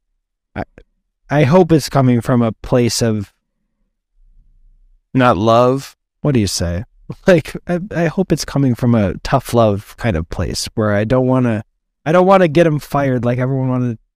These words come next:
James Gunn to be fired. <laughs> You know, I don't want him to stop working. I just want to know that he's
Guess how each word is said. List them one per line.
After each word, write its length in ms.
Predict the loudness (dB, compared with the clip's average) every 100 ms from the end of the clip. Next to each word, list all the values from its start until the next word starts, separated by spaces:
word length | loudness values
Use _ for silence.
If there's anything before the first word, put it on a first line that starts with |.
| -2
James 240 | 0 2
Gunn 200 | 0 0
to 80 | 0
be 100 | -2
fired. 500 | -4 -2 -2 -2 -6 -8 _ _
<laughs> 180 | _
You 1400 | -2 2 2 4 4 2 2 0 -2 -4 -4 -4 -4 -4
know, 120 | 2 2
I 100 | 4
don't 180 | 2
want 160 | 2 2
him 80 | 2
to 80 | -2
stop 320 | 2 4 4
working. 580 | 0 0 0 -2 0 0
I 120 | 0 0
just 280 | -2 -4 -12 _ _ _ _ _ _ -6
want 440 | -2 2 2 0 _
to 120 | -4 -2
know 420 | 0 2 2 2
that 220 | 0 -4 -8
he's 600 | -6 -2 -2 -2 -6 -14